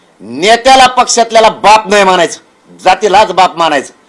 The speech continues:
आणि जातीचेच पोरं मोठे करायचे आणि स्वतःच्या पोरासाठी लढायला शांततेत आशीर्वाद द्यायला सावध राहा माझ्या पाठीशी. मला न्याय द्या हो, कुठं न्याय द्या.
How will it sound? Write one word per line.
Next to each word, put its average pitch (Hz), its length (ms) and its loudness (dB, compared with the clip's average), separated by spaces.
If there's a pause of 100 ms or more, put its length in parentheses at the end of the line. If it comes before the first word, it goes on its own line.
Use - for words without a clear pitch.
(220)
आणि 131 120 -12
जातीचेच 190 480 -2
पोरं 202 240 0
मोठे 180 200 -4
करायचे 170 240 -2
आणि 156 80 -12
स्वतःच्या 190 360 -2
पोरासाठी 185 560 -4
लढायला 165 340 -2 (560)
शांततेत 202 720 -2 (1000)
आशीर्वाद 185 420 0
द्यायला 165 300 2
सावध 151 320 0
राहा 120 140 -2 (320)
माझ्या 147 280 -2
पाठीशी. - 380 -8 (760)
मला 175 340 0
न्याय 226 220 2
द्या 247 120 2
हो, 311 80 4 (280)
कुठं 208 260 -2
न्याय 208 160 -2
द्या. 143 140 -4